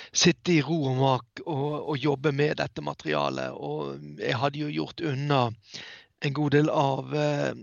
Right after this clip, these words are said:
researchen, innsamlingsarbeidet, før jeg begynte å skrive, sånn at det, det gikk, eh, ganske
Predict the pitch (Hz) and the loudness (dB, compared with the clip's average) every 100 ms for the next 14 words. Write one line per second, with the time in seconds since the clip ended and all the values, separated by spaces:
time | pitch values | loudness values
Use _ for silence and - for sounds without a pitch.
0 | - 135 139 - - 185 139 - - 147 | -12 -4 0 2 4 4 4 2 -2 -2
1 | 156 143 - 147 139 135 156 143 139 139 | -4 -2 -2 -4 -4 -4 -2 0 0 0
2 | 139 - 160 143 139 131 143 - 139 - | -4 0 0 2 0 -2 -4 -4 -2 -2
3 | - 143 147 151 151 143 139 - 143 139 | -2 -2 -4 -6 -4 -2 -4 0 2 2
4 | 135 - - - - - - _ _ 135 | 0 -8 -12 -10 -10 -12 -16 _ _ 4
5 | 160 175 170 - - 185 170 143 135 127 | 6 6 4 2 -6 -4 -2 -2 -4 -8
6 | 151 - 143 143 139 160 139 | -12 -16 -20 -14 -4 -4 0